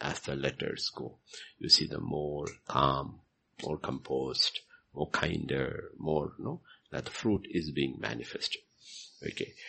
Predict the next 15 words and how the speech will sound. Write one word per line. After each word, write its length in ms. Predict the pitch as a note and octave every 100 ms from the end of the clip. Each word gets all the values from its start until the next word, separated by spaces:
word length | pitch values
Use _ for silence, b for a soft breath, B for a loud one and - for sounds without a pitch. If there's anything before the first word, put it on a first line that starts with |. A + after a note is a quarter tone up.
| B
But 140 | - E2+
you 80 | F#2
will 100 | -
also 380 | G2 A2+ G3
see, 460 | G3 - - B3 - B B B B -
uh, 580 | D2 D2+ D2+ D2+ D#2+ - D2+ _ _ _ _ _ _ _ -
like, 200 | E2 D#2
let 180 | D2+ E2+
us 140 | E2 -
take 220 | E2 -
the 100 | D#2+
example 480 | - D#2+ D#2 D#2 D2
of 120 | - -
either 220 | F2+ F2+
Paul 580 | - - D2+ D#2+ -